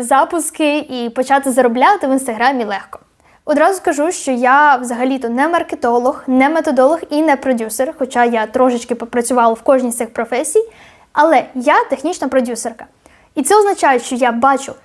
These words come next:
всі ці запуски зсередини, я знаю, що там відбувається,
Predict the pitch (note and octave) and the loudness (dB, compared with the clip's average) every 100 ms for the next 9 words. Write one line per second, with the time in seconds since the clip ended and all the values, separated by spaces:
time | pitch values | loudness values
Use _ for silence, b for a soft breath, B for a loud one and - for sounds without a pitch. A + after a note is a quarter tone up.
0 | _ - - E4 F#4+ F4 C4+ C4+ F4+ F#4 | _ -6 -2 2 0 0 0 2 2 0
1 | - - D4 - D#4+ C#4+ B3 A3 A3 C4+ | -4 -4 -4 -2 2 4 4 2 -6 -10
2 | b b b - C4+ B3+ C4+ F4 F4+ F4 | b b b 0 2 4 4 2 0 -2
3 | D#4+ C#4 D4+ A#3+ A3 G#3+ - | -2 0 0 0 -4 -6 -12